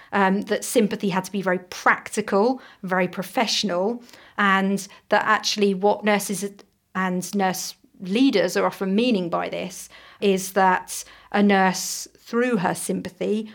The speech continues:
would understand a patient's feelings, and then rather than her kind of reflecting a particular set of emotions, she would then use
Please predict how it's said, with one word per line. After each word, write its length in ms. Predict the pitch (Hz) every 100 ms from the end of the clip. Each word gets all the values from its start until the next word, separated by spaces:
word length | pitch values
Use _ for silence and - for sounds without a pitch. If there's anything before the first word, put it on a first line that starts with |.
| -
would 240 | 196 190 -
understand 800 | 226 208 202 - - 226 247 220
a 40 |
patient's 640 | 208 - 294 294 170 - -
feelings, 680 | - 160 - - 220 214 - - -
and 180 | 214 214
then 240 | 202 196
rather 320 | 202 247 254 214
than 220 | 202 190
her 400 | 185 226 202 175
kind 220 | 180 180
of 100 | 170 _ _ _ _ _ -
reflecting 720 | 202 - 202 - - - 175
a 40 | 170
particular 440 | 185 196 185 180
set 200 | 196 175
of 120 | 180
emotions, 480 | 190 185 190 196 196
she 160 | - 202
would 160 | 190
then 280 | 190 190 190 - - -
use 800 | 175 208 247 247 240 208 -